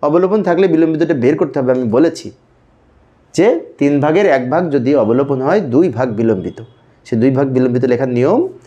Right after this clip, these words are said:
এই টাকাকে এই তিন দিয়ে ভাগ, দুই দিয়ে গুণ। তো প্রিয় শিক্ষার্থী বন্ধুরা, এই অধ্যায়ের সৃজনশীল প্রশ্নের প্লেলিস্ট আমি ভিডিও ডেসক্রিপশনে দিয়ে রেখেছি,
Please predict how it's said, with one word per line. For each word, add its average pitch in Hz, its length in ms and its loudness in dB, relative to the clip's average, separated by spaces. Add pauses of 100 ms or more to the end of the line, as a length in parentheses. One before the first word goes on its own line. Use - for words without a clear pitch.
(500)
এই 143 120 0
টাকাকে 135 580 -2 (800)
এই 269 120 2
তিন 233 340 2
দিয়ে 202 140 4
ভাগ, 220 320 0 (640)
দুই 143 120 2
দিয়ে 98 180 0
গুণ। 92 260 -10 (3000)
তো 107 80 -8
প্রিয় 117 140 -2
শিক্ষার্থী 104 400 -6
বন্ধুরা, 110 320 0
এই 143 220 2
অধ্যায়ের 135 360 0
সৃজনশীল 135 600 -2
প্রশ্নের 123 320 -4
প্লেলিস্ট 117 400 -2
আমি 113 140 -2
ভিডিও 113 220 0
ডেসক্রিপশনে 107 560 -4
দিয়ে 104 160 0
রেখেছি, 101 380 -6